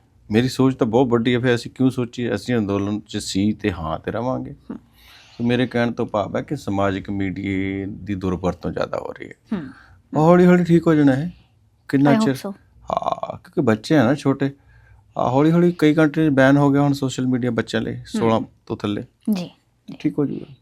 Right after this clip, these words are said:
Speaker 2: ਹੂੰ। ਨਹੀਂ, wish for the luck, ਕਿਉਂਕਿ ਇਸ ਵੇਲੇ ਜਦੋਂ ਵੀ ਅਸੀਂ ਸੋਸ਼ਲ ਮੀਡੀਆ ਖੋਲ੍ਹਦੇ ਹਾਂ, ਗੱਲ ਤਾਂ ਉਹੀ ਹੈ। ਉਹ ਫੀਡ ਕਿਹਾ ਹੀ ਉਸੇ ਨੂੰ ਜਾਂਦਾ ਹੈ ਕਿ ਤੁਹਾਨੂੰ ਫੀਡ ਕੀ ਕੀਤਾ ਜਾ ਰਿਹਾ ਹੈ,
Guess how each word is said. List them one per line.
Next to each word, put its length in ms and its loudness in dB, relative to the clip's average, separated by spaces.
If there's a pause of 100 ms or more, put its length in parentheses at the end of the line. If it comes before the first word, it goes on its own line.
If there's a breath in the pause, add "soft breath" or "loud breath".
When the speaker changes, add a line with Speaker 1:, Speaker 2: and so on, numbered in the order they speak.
(140)
Speaker 2:
ਹੂੰ। 220 -12 (360 loud breath)
ਨਹੀਂ, 140 8
wish 180 2
for 220 -4
the 180 -4
luck, 340 -4
ਕਿਉਂਕਿ 300 2
ਇਸ 180 -4
ਵੇਲੇ 340 2
ਜਦੋਂ 360 0
ਵੀ 60 2
ਅਸੀਂ 160 -4
ਸੋਸ਼ਲ 300 -2
ਮੀਡੀਆ 260 -2
ਖੋਲ੍ਹਦੇ 300 -6
ਹਾਂ, 80 2
ਗੱਲ 180 2
ਤਾਂ 140 -4
ਉਹੀ 260 -2
ਹੈ। 100 -6 (140)
ਉਹ 60 0
ਫੀਡ 420 6
ਕਿਹਾ 260 4
ਹੀ 100 4
ਉਸੇ 240 0
ਨੂੰ 120 0
ਜਾਂਦਾ 260 -4
ਹੈ 60 -4
ਕਿ 80 -2
ਤੁਹਾਨੂੰ 220 2
ਫੀਡ 220 2
ਕੀ 140 0
ਕੀਤਾ 300 -4
ਜਾ 160 -6
ਰਿਹਾ 140 -6
ਹੈ, 40 -14